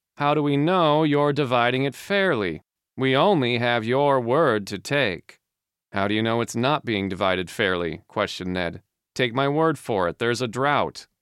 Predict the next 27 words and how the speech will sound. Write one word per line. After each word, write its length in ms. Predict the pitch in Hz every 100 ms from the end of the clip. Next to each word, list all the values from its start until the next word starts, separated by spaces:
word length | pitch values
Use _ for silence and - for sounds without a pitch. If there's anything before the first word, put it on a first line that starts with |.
| _ _ _ -
"How 220 | 151 156
do 60 | 156
you 120 | 156
explain 720 | 143 - - 180 156 147 156
that 180 | 139 127
the 100 | 139
American 640 | 139 151 202 180 131 117
farms 580 | - 113 113 117 131 123
in 80 |
the 140 | 117 117
El 160 | 120
Paso 480 | 117 131 123 - 117
Valley 460 | 107 135 170 123 110
are 120 | 101
still 320 | - 131 120
producing 520 | - 113 113 - 107
crops 600 | 104 151 165 131 135 -
while 220 | 104 117 120
nearly 400 | 123 127 127 120
all 320 | 151 190 214
of 80 | 190
the 100 | 170
farms 640 | - 151 131 127 151 139
on 140 | 143
the 60 | 139
Chihuahuan 640 | 123 147 139 165 180 131
side 560 | 110 123 104 104 113